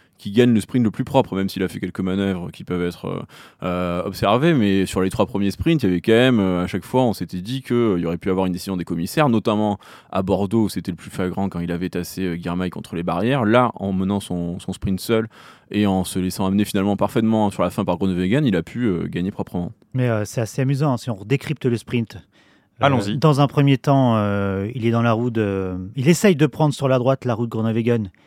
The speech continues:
Speaker 2: mais il n'y arrive pas, il se fait dégager par Baos d'un coup d'épaule. Enfin, il y a un coup d'épaule entre les deux. Et d'ailleurs, à ce moment-là,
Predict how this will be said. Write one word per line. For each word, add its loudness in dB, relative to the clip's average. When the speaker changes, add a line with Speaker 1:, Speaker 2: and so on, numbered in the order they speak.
Speaker 2:
mais 2
il 4
n'y 6
arrive 4
pas, 4
il 2
se -10
fait -6
dégager 0
par -2
Baos 0
d'un -4
coup -12
d'épaule. 0
Enfin, -6
il -4
y -4
a -6
un -8
coup -10
d'épaule 0
entre -2
les 4
deux. 0
Et 0
d'ailleurs, 6
à 4
ce -4
moment-là, 2